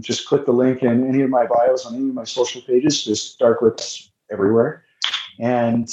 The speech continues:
uh, just go to the Little Free Library of Horrors and grab it. There's, so I think we've got six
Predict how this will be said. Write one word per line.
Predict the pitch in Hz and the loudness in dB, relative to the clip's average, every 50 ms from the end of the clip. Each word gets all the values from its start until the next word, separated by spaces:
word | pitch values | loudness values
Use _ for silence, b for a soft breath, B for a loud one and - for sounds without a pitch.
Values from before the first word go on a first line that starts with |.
| - | -2
uh, | 127 117 113 117 117 113 110 - | -2 0 0 0 0 -2 -4 -6
just | - - 127 - - | -4 -4 -4 -2 0
go | 131 | 0
to | 123 127 | 2 2
the | 123 | 2
Little | 123 127 131 135 | 2 2 2 0
Free | 131 - 135 123 127 | 0 0 0 0 0
Library | 127 127 131 127 127 131 127 139 135 135 | 0 0 -2 0 0 0 0 0 0 0
of | 131 127 | 0 -2
Horrors | - - 165 175 180 185 180 180 170 156 - - | -2 -2 0 0 2 2 0 0 -2 -4 -6 -8
and | 165 165 160 165 165 160 - _ _ _ _ _ _ _ _ _ _ _ _ _ | -8 -6 -6 -8 -8 -10 -14 _ _ _ _ _ _ _ _ _ _ _ _ _
grab | - 147 160 175 | -2 0 2 2
it. | 147 - | 2 4
There's, | 139 156 156 - - - - _ _ _ _ _ | 2 2 2 0 -6 -14 -18 _ _ _ _ _
so | _ - - - _ _ _ _ _ _ - | _ -20 -20 -20 _ _ _ _ _ _ -12
I | 127 | -2
think | - 156 139 - | 0 0 2 2
we've | 135 131 - | 2 0 2
got | - 139 131 127 - - - - _ _ _ _ _ _ _ _ _ _ _ _ _ _ _ _ _ _ | 4 4 4 4 4 0 -4 -14 _ _ _ _ _ _ _ _ _ _ _ _ _ _ _ _ _ _
six | _ - - - - 165 170 165 - - - - - - - - - - - - - | _ -16 -10 -2 0 0 0 0 -4 -8 -8 -8 -10 -12 -14 -14 -16 -16 -18 -20 -20